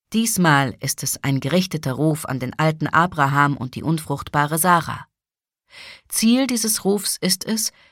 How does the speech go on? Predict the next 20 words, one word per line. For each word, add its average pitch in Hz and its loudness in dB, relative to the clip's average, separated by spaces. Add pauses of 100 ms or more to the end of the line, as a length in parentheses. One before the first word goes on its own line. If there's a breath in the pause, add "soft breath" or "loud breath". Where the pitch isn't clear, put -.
(160 soft breath)
in 175 2
einer 151 4
gescheiterten 185 0
Welt 175 -4
eine 170 0
alternative 175 -4
Gemeinschaft 196 -4
zu 165 -6
schaffen 170 -2 (340 loud breath)
und 165 0
in 151 -2
der 139 0
menschlichen 175 0
Geschichte 160 -2
die 160 -14
Kraft 160 -2
des 185 -2
Segens 147 2
zu 131 -4
verkörpern.“ - -8